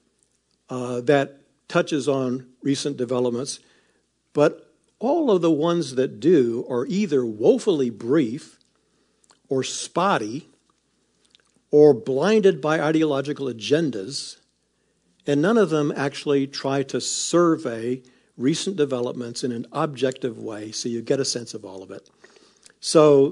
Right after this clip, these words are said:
that really needs to be done, and that's one of the things that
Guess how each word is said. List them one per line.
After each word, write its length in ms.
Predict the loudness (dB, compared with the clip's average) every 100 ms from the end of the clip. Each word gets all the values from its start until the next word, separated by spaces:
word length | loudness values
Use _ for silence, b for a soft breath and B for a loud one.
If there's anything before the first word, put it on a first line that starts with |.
| 0
that 260 | 0 0
really 240 | 2 2 4
needs 220 | 2 -2
to 60 | -4
be 120 | 4
done, 240 | 6 6
and 320 | 2 0 0
that's 380 | 0 -2 -6 -12 _ _ -4
one 200 | -2 -2
of 120 | -4
the 100 | -10
things 300 | -14 -16 -14
that 200 | -16